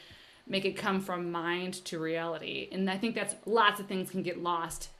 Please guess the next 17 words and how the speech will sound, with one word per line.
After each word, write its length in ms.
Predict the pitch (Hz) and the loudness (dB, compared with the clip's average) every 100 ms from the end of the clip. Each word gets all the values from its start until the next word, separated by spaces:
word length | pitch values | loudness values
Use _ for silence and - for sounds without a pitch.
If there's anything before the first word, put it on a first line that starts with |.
| - - | -20 -6
and 180 | 185 180 | -4 -2
stuck 360 | - 190 185 | 2 2 2
in 120 | 185 | 0
the 60 | 175 | 0
mind 480 | 170 170 165 175 151 | -2 -4 -2 -2 -2
spot 460 | 147 - 156 156 - - - | -4 -2 -2 -2 -6 -14 -6
and 160 | 175 | -4
just, 180 | 170 151 | -2 -4
like, 160 | 175 - | -6 -4
talking 300 | 185 190 185 | -2 0 0
about 240 | 165 156 | -2 -2
it, 120 | 160 | -4
but 100 | 156 | -4
not 140 | 165 156 | -4 -4
actually 200 | 156 156 | -6 -8
doing 380 | 147 160 165 175 | -6 -4 -2 -2
it. 280 | 202 202 | -6 -8